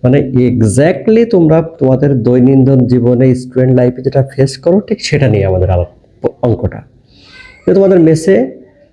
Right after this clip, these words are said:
খাবার সরবরাহ করা হয়, খাজা-, খাবার সরবরাহ করছে, এখন এই খাবারটা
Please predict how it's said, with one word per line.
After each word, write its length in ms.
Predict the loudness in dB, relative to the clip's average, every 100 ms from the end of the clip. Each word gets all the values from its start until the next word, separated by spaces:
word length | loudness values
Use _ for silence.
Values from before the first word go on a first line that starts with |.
| _ -4
খাবার 220 | 0 0
সরবরাহ 460 | -2 -2 0 0
করা 280 | 0 0 0
হয়, 140 | -2 -4 -14 -20 -20 -20 _ _ _ _ _ _ -6
খাজা-, 300 | -2 0 0
খাবার 220 | 0 0
সরবরাহ 400 | 0 0 2 2
করছে, 400 | 2 -2 -2 -4 -4 -8 -20 -20 _ _ -4
এখন 320 | -2 0 2
এই 100 | 0
খাবারটা 840 | 0 0 2 0 -2 -2 0 0